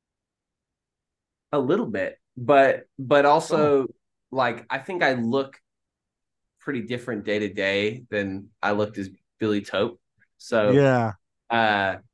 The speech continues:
Speaker 1: yeah, uh, not as much as, like, I mean, it, you know, uh, like, it's, like, a little bit, but I think, I think the, what I'm more noticing is, is, uh, more interest in my auditions and stuff like that. So I think that's something that's gonna kind of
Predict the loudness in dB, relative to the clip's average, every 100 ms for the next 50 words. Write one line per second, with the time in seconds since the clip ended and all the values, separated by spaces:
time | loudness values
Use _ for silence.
0 | _ _ _ _ _ _ _ _ 0 0
1 | 2 0 0 2 2 2 0 -2 -2 -6
2 | -4 -2 -2 -4 _ _ _ _ _ _
3 | _ _ _ _ _ _ _ _ _ _
4 | _ _ _ _ _ -4 -2 -2 -4 -10
5 | -12 -8 -6 -6 -10 _ _ _ _ _
6 | -10 -4 -2 0 -2 -4 -2 2 4 4
7 | 4 2 4 2 2 0 -2 -10 -10 -4
8 | -2 -2 -4 -4 -4 -10 -16 -10 0 2
9 | 4 2 0 -2 -6 -6 -4 -2 -2 -2
10 | -2 -4 -6 -6 -6 -8 -12 -16 -10 -8
11 | -8 -8 -6 -6 -8 -10 -18 _ _ _
12 | _ _ _ -10 -4 -4 -4 -6 -8 -6
13 | -4 -4 -4 -6 -8 -12 -14 -16 -12 -10
14 | -10 -8 -8 -8 -10 -8 -8 -8 -8 -8
15 | -8 -8 -8 -8 -10 -12